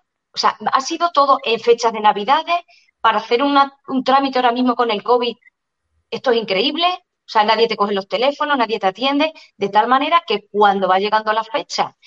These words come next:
y ante esa denuncia pública de otras organizaciones agrarias, la Consejería de Agricultura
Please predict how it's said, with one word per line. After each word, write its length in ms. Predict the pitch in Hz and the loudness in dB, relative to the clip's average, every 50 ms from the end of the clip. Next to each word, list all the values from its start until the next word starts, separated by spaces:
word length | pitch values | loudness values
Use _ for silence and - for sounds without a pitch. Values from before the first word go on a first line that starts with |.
| - _ - | -20 _ -6
y 100 | - 214 | -2 0
ante 200 | 202 175 165 - 208 | 0 0 0 -2 -6
esa 240 | 196 - - 208 202 | -4 0 0 0 0
denuncia 640 | 208 214 220 226 233 220 - - - 226 208 214 - _ | 0 -4 -4 -4 -6 -6 -8 -6 -2 -2 -2 -2 -4 _
pública 640 | - 320 359 370 285 208 208 - - - - - _ _ _ _ _ _ | -4 -2 -2 0 -2 -4 -8 -8 -10 -10 -10 -12 _ _ _ _ _ _
de 180 | - 202 196 208 | -6 -2 0 0
otras 240 | 226 226 240 233 233 | 0 2 2 2 2
organizaciones 720 | 233 233 226 226 214 202 - 220 - - 240 226 233 233 | 2 0 -2 -4 -4 -6 -8 -8 -6 -6 -6 -4 -2 -2
agrarias, 480 | 247 254 285 302 320 320 294 285 302 320 _ _ _ _ _ _ _ _ _ _ _ - | -2 0 0 -2 -2 -2 -2 -4 -4 -4 _ _ _ _ _ _ _ _ _ _ _ -4
la 180 | 247 285 294 | 0 0 0
Consejería 380 | 285 233 220 - 214 196 214 233 | 0 -2 -4 -4 -4 -2 0 0
de 40 | 240 | 0
Agricultura 680 | 254 254 254 - 269 262 - 311 320 320 294 311 | -2 -4 -6 -6 -8 -8 -8 -6 -2 0 0 0